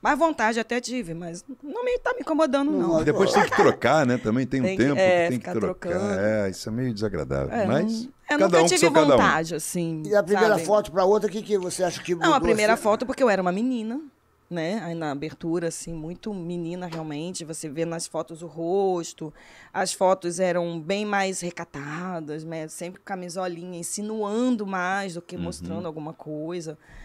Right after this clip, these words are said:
Speaker 1: Não que a outra também, eu sempre tive muito cuidado, assim. Se tem uma coisa que eu fiz nas minhas Playboys, eu,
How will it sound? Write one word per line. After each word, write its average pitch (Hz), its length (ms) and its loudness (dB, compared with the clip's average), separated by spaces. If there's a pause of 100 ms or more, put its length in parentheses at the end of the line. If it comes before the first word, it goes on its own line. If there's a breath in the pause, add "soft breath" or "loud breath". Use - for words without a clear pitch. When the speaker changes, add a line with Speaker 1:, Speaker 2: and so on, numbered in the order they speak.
(280 soft breath)
Speaker 1:
Não 202 180 2
que 302 300 -2
a 202 120 4
outra 202 300 2
também, 180 380 -6 (440)
eu 170 80 -8
sempre 220 320 -4
tive 240 180 -4
muito 233 220 -4
cuidado, 170 480 -2
assim. 151 520 -10
Se - 140 -20
tem 170 120 0
uma 170 120 -2
coisa 180 280 -4
que 185 100 -8
eu 180 60 -4
fiz 185 280 -10
nas 170 180 -6
minhas 170 240 -6
Playboys, 170 440 -6
eu, 185 80 -8